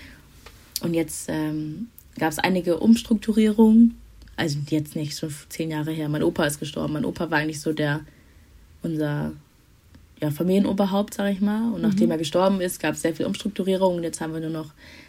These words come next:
Speaker 1: zwei Eiswagen und zwei Dosenwerfen. Aber hauptsächlich ist es eigentlich Eis. Also meine Mutter ist eigentlich hauptsächlich Eisverkäuferin.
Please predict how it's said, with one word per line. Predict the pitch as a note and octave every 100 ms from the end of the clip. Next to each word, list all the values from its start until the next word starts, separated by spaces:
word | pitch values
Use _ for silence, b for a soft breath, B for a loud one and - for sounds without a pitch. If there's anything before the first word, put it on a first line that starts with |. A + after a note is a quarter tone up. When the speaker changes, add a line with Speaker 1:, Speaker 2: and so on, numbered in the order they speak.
| B _
Speaker 1:
zwei | - D3 D3 -
Eiswagen | E3 E3+ - E3 D#3+
und | D#3+ D3+
zwei | - D#3
Dosenwerfen. | E3 G3 G3 F3 E3 D#3+
Aber | E3 D#3+ D3
hauptsächlich | E3 D#3+ - E3 D#3 D#3+ D#3
ist | - -
es | D3 -
eigentlich | - D#3 D3+ -
Eis. | A#2 C3
Also | - D#3
meine | D#3+ D#3
Mutter | F#3+ G#3 G3+ -
ist | -
eigentlich | E3 F3 E3
hauptsächlich | F3 - E3 D#3 D#3+ - B B B B -
Eisverkäuferin. | E3 F3+ F3+ - F3+ F3+ F3 F3+